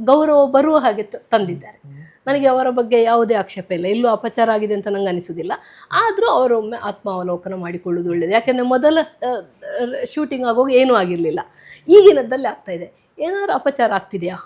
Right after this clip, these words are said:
Speaker 1: ಅವರೊಮ್ಮೆ ಅದರ ಬಗ್ಗೆ ಆತ್ಮಾವಲೋಕನ ಮಾಡಿಕೊಳ್ಳುವುದು ಒಳ್ಳೇದು.
Speaker 2: ಓಕೆ.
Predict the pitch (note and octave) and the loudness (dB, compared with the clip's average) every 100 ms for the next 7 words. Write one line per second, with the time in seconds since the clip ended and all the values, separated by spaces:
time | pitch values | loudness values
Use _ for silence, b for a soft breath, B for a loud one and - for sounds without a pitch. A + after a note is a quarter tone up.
0 | - D#4 D4+ C4+ B3+ B3 A#3+ A3 A3+ C#4 | -2 2 2 0 -2 0 0 -2 -2 -4
1 | D4+ A#3 G#3 F#3 F3+ F#3 F3 E3+ F3 C4 | -4 -4 -6 -4 -6 -8 -8 -8 -10 -10
2 | C4 F#3+ F3 D#3 C#3+ - _ _ _ | -4 -4 -6 -10 -12 -16 _ _ _